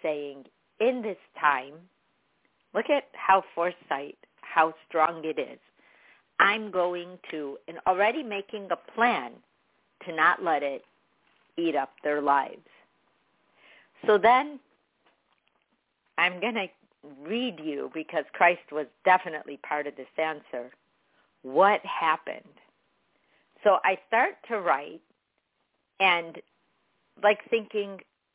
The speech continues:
"How could I even comfort someone going through this?" And all I heard in my head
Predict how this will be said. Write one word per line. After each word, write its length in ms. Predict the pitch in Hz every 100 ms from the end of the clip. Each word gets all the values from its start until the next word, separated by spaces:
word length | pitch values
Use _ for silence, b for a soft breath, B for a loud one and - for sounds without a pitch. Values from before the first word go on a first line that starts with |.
| _ -
"How 180 | - 254
could 200 | - 220
I 180 | 185 -
even 500 | 190 202 160 147 139 131 _ _ _ _ -
comfort 720 | - 190 180 165 - 127 - _ _ _ _ _ _ _ _ _ _ _ _ _ _ _ _ _ _ _ - -
someone 300 | 185 175 156
going 360 | 160 160 151 -
through 240 | 147 151 151
this?" 260 | 131 - _ _ _ _ _ _ _ _ _ _ _ _ _ _ _ _ _ _ _ _ _ _ _ _ -
And 380 | 180 170 165 - _ -
all 220 | 196 233
I 120 | 247
heard 260 | 220 202 202
in 160 | 196
my 180 | 180 180
head 300 | 175 190 180